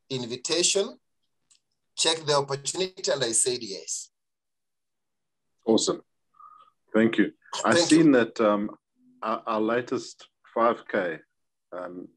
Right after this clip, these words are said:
Speaker 2: and I'm very excited to see, um, is actually on the line. Alice, can you unmute yourself,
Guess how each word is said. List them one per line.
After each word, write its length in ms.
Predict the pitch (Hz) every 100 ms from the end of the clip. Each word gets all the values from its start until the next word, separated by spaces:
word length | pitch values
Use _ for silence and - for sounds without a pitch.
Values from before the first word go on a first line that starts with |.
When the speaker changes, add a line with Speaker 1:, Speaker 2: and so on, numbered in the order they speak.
| -
Speaker 2:
and 80 | 98
I'm 100 | 98
very 320 | 104 117 120
excited 480 | 113 - 107 104 -
to 80 | 98
see, 360 | - 110 87 - _ _ _ _ _ - - _ -
um, 180 | 95 92
is 160 | - 107
actually 340 | 110 110 -
on 200 | 101 110
the 60 | 110
line. 340 | 95 85 131 - _ _ _ _ _ _ _ 110
Alice, 280 | 123 156
can 200 | - 127
you 120 | 120 156
unmute 340 | 135 117 135
yourself, 360 | 123 131 127